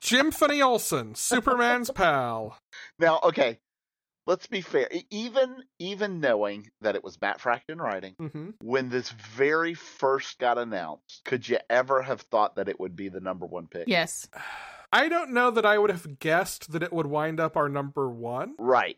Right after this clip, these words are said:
Speaker 1: It does not surprise me entirely that it has. I definitely would have, like, said, "Oh, no, it's got a good shot at being in our top ten."
Speaker 2: Right. But, like, I, I, but, like,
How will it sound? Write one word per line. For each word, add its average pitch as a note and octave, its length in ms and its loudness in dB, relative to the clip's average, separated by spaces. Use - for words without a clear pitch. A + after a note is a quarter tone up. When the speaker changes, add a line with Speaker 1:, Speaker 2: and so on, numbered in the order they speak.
Speaker 1:
It G#3 320 0
does G3+ 320 4
not G#3 240 2
surprise F3 720 -2
me A#3 140 -6
entirely B3 480 -4
that A#3 100 -4
it A#3+ 80 -8
has. A#3 320 -4
I F3+ 140 2
definitely F#3+ 400 0
would F3+ 100 2
have, D#3 80 -2
like, C#3+ 220 -2
said, D3 180 -4
"Oh, D3+ 140 0
no, C3 220 -4
it's F3 220 -2
got E3+ 180 4
a D#3 60 0
good D#3 240 0
shot F3 280 2
at D#3+ 100 -4
being G3 180 0
in G#3 100 -2
our G#3+ 120 0
top A#3+ 260 -4
ten." C#4 400 -8
Speaker 2:
Right. E3+ 420 4
But, F3+ 200 6
like, F3+ 280 4
I, E3 100 4
I, C3+ 100 2
but, D3+ 220 2
like, C#3+ 220 4